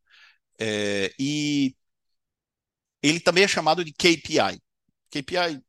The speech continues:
o indicador, é sinônimo, né? Key Performance Indicator. E, em geral, existe um aspecto de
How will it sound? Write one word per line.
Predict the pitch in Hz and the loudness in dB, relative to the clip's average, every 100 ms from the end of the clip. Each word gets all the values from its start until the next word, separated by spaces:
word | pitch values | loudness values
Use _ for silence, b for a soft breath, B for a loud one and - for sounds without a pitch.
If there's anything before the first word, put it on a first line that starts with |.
| - | -16
o | 117 113 | -12 -12
indicador, | 104 120 120 160 135 - - | -10 -8 -6 -6 -6 -12 -20
é | - | -10
sinônimo, | - - 104 92 95 _ _ - | -4 -4 -4 -10 -14 _ _ -14
né? | 92 | -12
Key | - 170 | -4 -2
Performance | 147 - 143 139 - | -2 0 0 0 -2
Indicator. | 127 - 92 - - _ _ B B B B B _ | -4 -4 -6 -6 -14 _ _ B B B B B _
E, | 131 139 139 131 - _ _ _ _ _ _ | 2 4 4 2 0 _ _ _ _ _ _
em | 185 254 | 2 4
geral, | 208 160 165 190 | 6 8 8 8
existe | 151 175 - - | 4 -2 -2 -4
um | 180 | -4
aspecto | 160 - 165 165 156 | -2 0 0 -2 -6
de | 160 | -12